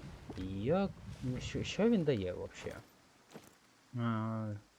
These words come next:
дитячий пошарпаний м'ячик, коли він екіпірований, легше відновлювати сили, особливо в бою. Здається, що ця іграшка забирає на себе шкоду. Він, типа, він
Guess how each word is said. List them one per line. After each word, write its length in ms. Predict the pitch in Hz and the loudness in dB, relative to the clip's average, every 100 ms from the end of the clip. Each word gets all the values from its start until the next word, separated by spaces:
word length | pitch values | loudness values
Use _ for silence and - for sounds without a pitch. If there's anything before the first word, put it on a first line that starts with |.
| _ _ _ _ _ | _ _ _ _ _
дитячий 480 | 165 190 233 185 165 | -4 4 4 4 0
пошарпаний 600 | - 143 160 151 139 120 | 0 -2 0 0 2 2
м'ячик, 480 | 123 127 147 151 147 | 4 2 2 0 2
коли 220 | 156 156 | 4 6
він 160 | 120 120 | 6 4
екіпірований, 880 | 120 117 104 107 117 156 202 202 | 0 0 2 2 2 2 2 2
легше 320 | 131 135 - 151 151 - - - - 123 | 4 4 2 0 -2 -4 -12 -12 -10 -2
відновлювати 560 | 113 123 127 127 101 | 0 2 2 2 0
сили, 320 | - - 98 | -4 -4 -4
особливо 500 | 92 - 104 127 156 | -4 -4 -4 0 2
в 60 | 131 | 2
бою. 360 | 107 104 95 92 | 0 -2 -4 -6
Здається, 400 | 92 151 - 139 | -2 -2 -2 -6
що 160 | - | -6
ця 160 | 147 160 | -6 -4
іграшка 480 | 190 165 - - 101 | -4 -6 -8 -6 -2
забирає 480 | 107 113 147 160 135 | -2 -2 0 0 -2
на 80 | 135 | -4
себе 280 | 147 135 | -4 -4
шкоду. 500 | 120 - 92 87 85 - - - - - - - - - - | -4 -6 -8 -8 -10 -14 -20 -20 -20 -20 -20 -20 -20 -20 -6
Він, 120 | 196 202 | 0 0
типа, 260 | 220 190 | 2 2
він 280 | 175 185 180 | 2 4 2